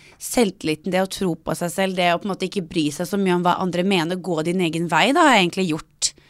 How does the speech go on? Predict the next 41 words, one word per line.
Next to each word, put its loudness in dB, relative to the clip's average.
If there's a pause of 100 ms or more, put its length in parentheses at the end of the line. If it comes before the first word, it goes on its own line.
(520)
fra 4
jeg 0
var, 2 (480)
ja, -8
så -6
lenge 2
jeg -6
kan -2
huske, -12
fra 0
jeg -2
var -8
to-tre 2
år 0
gammel. 4 (720)
Brydde 0
meg 0
ikke 4
om 6
hva 2
strømmen -4
gjorde, -2
på -10
en -2
måte. -4
Jeg 4 (480)
gikk -12
min 0
vei, 6
og 2
samme 0
med 0
russetiden -4
også. -2
Jeg 0
var 4
jo 2
en 0
av -6
de -6
som -12